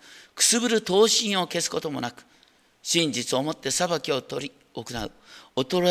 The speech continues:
えずくじけることなく、ついには地に裁きを確立する」。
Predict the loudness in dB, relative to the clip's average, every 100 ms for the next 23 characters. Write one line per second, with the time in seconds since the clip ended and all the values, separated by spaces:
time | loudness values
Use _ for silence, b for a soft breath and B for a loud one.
0 | 4 4 -4 -6 -4 0 0 0 -4 -6
1 | -6 -8 -6 -2 0 2 2 0 B B
2 | B -2 0 0 2 2 2 0 -4 -6
3 | -8 -10 -14 -12 -12 -10 -10 -10 -12